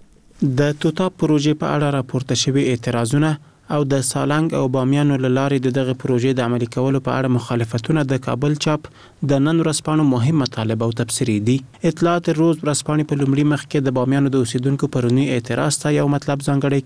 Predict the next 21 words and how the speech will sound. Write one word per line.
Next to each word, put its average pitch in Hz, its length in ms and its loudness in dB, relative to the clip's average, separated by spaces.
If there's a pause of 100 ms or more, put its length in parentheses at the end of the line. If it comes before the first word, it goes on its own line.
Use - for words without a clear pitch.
کړی 139 180 2 (100)
او 120 100 2
لیکلي 139 340 0
دي، 147 180 2 (280)
که 160 80 2
حکومت 143 440 0
د 143 120 0 (120)
دغه 139 120 -2
ولایت 143 280 2
د 135 80 -6
اوسیدونکو 139 640 0
غوښتنې 147 400 -2
ته 131 100 0
ځواب 135 360 0
ونه 135 260 2
وایي، 160 340 2 (440)
د 139 180 4
بامیانو 151 400 2
محلي 127 400 2
ادارې 110 380 -2 (100)
به 117 40 2